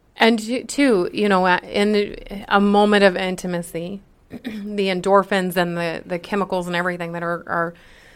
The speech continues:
moving in your body, there is no point in which we feel closer to one another than right after that intimacy.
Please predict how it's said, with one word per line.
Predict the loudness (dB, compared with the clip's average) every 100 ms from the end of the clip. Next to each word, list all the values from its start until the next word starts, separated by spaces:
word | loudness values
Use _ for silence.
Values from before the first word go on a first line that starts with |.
| _ 2
moving | 6 6 4 2
in | -2
your | 2
body, | 2 2 -2 -8 -18 _ _ _ _ _ _ _ _ _ _ _ -20 -20 _ _
there | 0 4 6
is | 6 2
no | 0 0
point | 0 0 0 0 -2
in | -2 0
which | 0 0 -2 -10 -12 _ _ _ _ _ _ _ _ _ -20 _
we | -2 -2
feel | 0 -2 -2
closer | -2 2 2 2 -4
to | -4 -4
one | -2 -2
another | 2 4 4 0 -4
than | -4 -4
right | -4 -4 -4
after | -6 -6 -8 -8 -8 -12 -20 _ -20 _ _ _
that | -2 -2
intimacy. | -4 -10 -14 -16 -16 -20